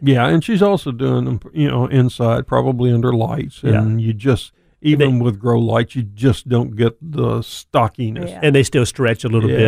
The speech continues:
Speaker 2: bit. It's,
Speaker 3: Mm-hmm.
Speaker 2: but you just be g-, gentle and careful. Get those things in the ground, plant 'em deep, like you said, where just the top two leaves are sticking out. In a good sunny area, uh, you know, with good compost that she said, you know, good, well-drained soil, and she should be perfectly fine.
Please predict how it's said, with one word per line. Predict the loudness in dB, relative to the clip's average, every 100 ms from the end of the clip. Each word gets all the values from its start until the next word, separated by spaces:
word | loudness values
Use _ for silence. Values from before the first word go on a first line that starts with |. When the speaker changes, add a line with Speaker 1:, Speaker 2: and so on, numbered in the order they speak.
| 4
Speaker 2:
bit. | 2 0
It's, | -2
Speaker 3:
Mm-hmm. |
Speaker 2:
but | -2 -2
you |
just | 0 0 2
be | -2 -2 -10
g-, | -18 -16 -8
gentle | 0 2 2 -4 -4 -4
and | -4 -4
careful. | -2 2 4 2 -2
Get | 0 -2 0
those | -2
things | 0 2 2 2
in | 2
the | 2
ground, | 4 2 0
plant | -2 2
'em | 2
deep, | 2 2 2
like | 0 0
you |
said, | 0 2 4
where | 4
just | 2 0
the | -2
top | -4 -4 -2
two | 0
leaves | 4 6 6 2 -8 _ _ _ -8
are |
sticking | -4 -2 0 2
out. | 4 2 0 _ _
In | -2 -2 0
a | 0
good | 2 0 -2
sunny | -4 0 0 2
area, | 2 4 4 2 0
uh, | -2 0 0 0
you | 2
know, | 4 2 -2 -12 -4
with | 0 0 -4 0
good | 2 2
compost | 0 0 2 2 2 0
that | -4
she | -2
said, | 0 2 2 2 -2
you | -2
know, | 0
good, | 0 2 2
well-drained | 4 4 4 2 2 2
soil, | 2 4 4
and | 2
she | -4
should | -6 -4
be | -4
perfectly | -2 -4 -4 -8 -12
fine. | -12 -16 -18